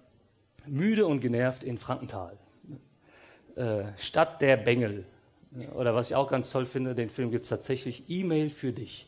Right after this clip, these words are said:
ne? Nur nicht ganz so romantisch. Äh, kann es sein, dass Nachfolge und ein Leben im Königreich Gottes oftmals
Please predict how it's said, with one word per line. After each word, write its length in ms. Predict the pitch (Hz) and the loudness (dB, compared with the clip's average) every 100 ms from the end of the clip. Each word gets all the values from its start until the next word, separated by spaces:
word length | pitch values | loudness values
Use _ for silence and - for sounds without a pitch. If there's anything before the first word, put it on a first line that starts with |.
| - | -18
ne? 140 | 131 - - - - - - - | -16 -16 -20 -20 -20 -20 -20 -16
Nur 140 | 127 131 | -6 -4
nicht 160 | 127 | -2
ganz 220 | 131 120 - | -2 -2 -2
so 80 | |
romantisch. 580 | 101 107 104 107 110 - - _ _ _ _ _ - | -4 -4 -6 -10 -12 -16 -20 _ _ _ _ _ -4
Äh, 200 | 113 107 | -2 0
kann 240 | - 170 | 4 6
es 160 | 202 185 | 6 6
sein, 440 | 160 127 127 160 - - _ _ _ _ _ - | 6 6 4 -2 -8 -20 _ _ _ _ _ -16
dass 300 | 135 135 127 | 0 2 2
Nachfolge 880 | 135 139 180 - 113 107 113 139 151 - - - _ _ _ _ | 4 4 4 2 0 2 0 -2 -4 -14 -20 -20 _ _ _ _
und 180 | 120 120 | -12 -6
ein 180 | 123 113 | -4 0
Leben 280 | 131 156 156 | 2 2 0
im 120 | 123 | -2
Königreich 520 | 147 151 147 127 - | -2 -2 0 -2 0
Gottes 460 | 147 147 135 - - - | -2 0 -2 -4 -12 -2
oftmals 680 | 165 - 165 151 - - | -2 0 0 0 -2 -14